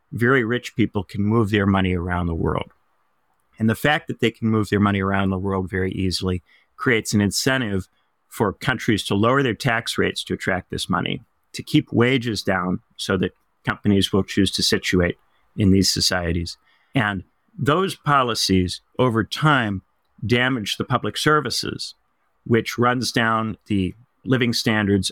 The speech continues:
of public sector workers, but also hurts the quality of the services, which creates more instability internally within the society. And then because wages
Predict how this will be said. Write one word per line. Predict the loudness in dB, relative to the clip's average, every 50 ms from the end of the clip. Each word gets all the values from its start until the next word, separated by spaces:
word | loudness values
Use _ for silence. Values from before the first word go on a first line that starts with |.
| -2 -2
of | -2 0 0 -2 -4 -4
public | -4 -2 -2 -2 -4 -2
sector | -2 -2 -2 0 0 0 2
workers, | 2 0 -2 -4 -4 -4 -2 -4 -2
but | -4 -8 -6 0 2
also | 2 2 2 2 0 0 0 0 -2 -4 -8 _ _ _
hurts | 0 0 0 0 0 -4 -4
the | -4 -6
quality | -8 -2 2 2 2 2 2 0 -2 -4
of | -4
the | -6 -8
services, | -2 0 2 2 2 0 -2 -2 -2 -2 -2 -2
which | -4 -4 -4 -8
creates | -2 0 2 2 2 2 0 0
more | 2 2 4 4 2
instability | 2 0 0 -2 -2 0 2 2 2 2 2 0 0
internally | 0 -2 -2 -2 -2 0 0 0 0 -2
within | -4 -6 -6 -8
the | -6 -6
society. | -6 -8 -6 -6 -4 -2 -2 -4 -4 -4 -8 -12 -14 _ _ _ _ _ _ _ _ _ _ _ _ _ _ _ _ _ _ _ _ _ _ _ _ -2
And | 0 0 2 2
then | 2 2 2 0 -2 -2
because | -2 -4 -4 -4 -2 0 2 2 2 0 -2 -4 -6 -10 _ _ _ _ _ _ _ _ _ _ _ _ _ _ _ _ _
wages | 2 2 2 2 2 2 2 2 2 0